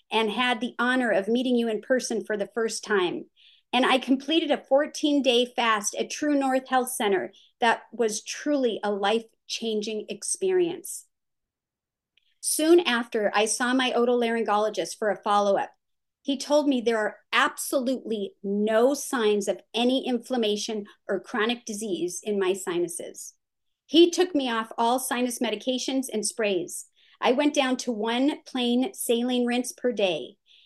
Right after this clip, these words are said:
He asked about what I was doing, and when I told him about my whole food plant-based diet, gluten-free, sophus-free lifestyle,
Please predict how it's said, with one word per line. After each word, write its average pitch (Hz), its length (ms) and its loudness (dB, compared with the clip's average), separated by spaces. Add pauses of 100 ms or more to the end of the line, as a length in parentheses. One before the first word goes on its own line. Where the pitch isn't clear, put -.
He 320 160 2
asked 330 200 0
about 247 300 0
what 254 100 2
I 277 80 4
was 269 220 -2
doing, 277 420 0
and 233 120 0
when 254 120 0
I 254 80 0
told 285 400 2
him 277 140 0
about 190 360 -2
my 190 260 0 (280)
whole 262 220 4
food 240 260 -6
plant-based 214 540 -2
diet, 196 400 0
gluten-free, 233 560 -2
sophus-free 214 680 -4
lifestyle, 202 800 -2